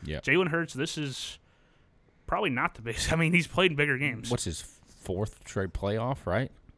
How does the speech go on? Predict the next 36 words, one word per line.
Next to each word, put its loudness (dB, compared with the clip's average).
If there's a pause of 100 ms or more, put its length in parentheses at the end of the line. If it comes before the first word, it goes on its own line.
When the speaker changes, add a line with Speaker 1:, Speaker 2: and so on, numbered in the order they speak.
(160)
Speaker 2:
Yeah. -4 (520)
He -4
made, -2 (220)
true -4
freshman, -6
he -8
made 0
it, -2 (580)
almost -4
won -10
it, -10 (160)
and -12
then -10
got -6
benched -8
a -8
sophomore -6
in -6
the -10
championship, -8 (100)
Speaker 1:
Yep. -6
Speaker 2:
infamously. -6 (580)
I -12
mean, -6
yeah, -6 (280)
he's -6
a -6
player. -2
Uh, 6 (720)
I'd 0
probably 4
take 2
Oklahoma 2
in 0
the -2
points. -8